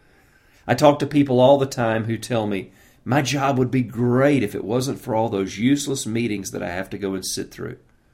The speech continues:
Now, I realize that this week's tip will not apply for everybody. It just won't work for everybody. But the tip is this. Whenever possible,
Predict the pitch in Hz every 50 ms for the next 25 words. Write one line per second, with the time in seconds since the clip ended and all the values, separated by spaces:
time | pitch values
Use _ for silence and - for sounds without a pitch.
0 | _ _ _ _ _ _ _ _ _ _ _ _ _ _ _ _ _ _ _ _
1 | _ _ 160 151 170 202 220 208 190 165 151 147 147 151 123 120 117 - - 139
2 | 160 156 - - 135 139 131 131 - - - - - - 139 - 104 - - -
3 | 107 104 107 104 104 113 113 110 - - 104 95 104 101 - - 113 101 95 90
4 | 92 87 87 85 85 90 - 80 - 113 120 - - 117 110 - 101 117 117 -
5 | - - 95 87 87 90 85 - 78 78 - - - - _ _ _ _ _ _
6 | _ _ _ _ _ _ _ _ _ _ _ _ _ _ _ _ _ _ _ _
7 | _ _ - 135 - - - - 214 247 285 285 233 220 165 135 120 120 101 82
8 | 76 - - - - - - _ _ _ _ _ _ _ _ _ _ - 135 139
9 | 131 - - 180 185 208 247 262 247 - - 160 131 123 113 - - 113 95 98
10 | 92 95 127 -